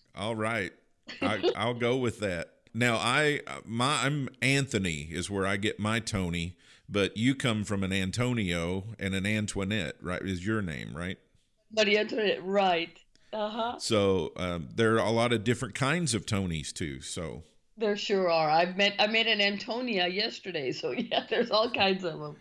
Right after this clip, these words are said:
Speaker 1: Well, just reading through your bio, I mean, you've had such a wide and diverse life and done so many things.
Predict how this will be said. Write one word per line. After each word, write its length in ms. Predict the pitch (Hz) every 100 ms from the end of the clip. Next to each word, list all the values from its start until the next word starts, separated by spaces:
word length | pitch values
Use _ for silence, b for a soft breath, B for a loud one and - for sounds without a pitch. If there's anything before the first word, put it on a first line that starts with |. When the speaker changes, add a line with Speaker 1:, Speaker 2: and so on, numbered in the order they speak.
| B B B B
Speaker 1:
Well, 120 | - 131
just 220 | 202 175
reading 340 | 175 202 175
through 160 | 131 180
your 200 | 143 107
bio, 680 | 90 104 156 165 107 87
I 100 | 87
mean, 260 | 98 104 101
you've 180 | 104 98
had 300 | 120 147 131
such 240 | - 107
a 80 | 101
wide 520 | 90 85 101 123 131
and 260 | 101 87 85
diverse 720 | 92 101 98 101 123 120 -
life 560 | 85 90 127 113 - -
and 200 | 85 87
done 200 | 110 123
so 160 | 113
many 280 | 98 117 110
things. 600 | - 120 131 104 104 -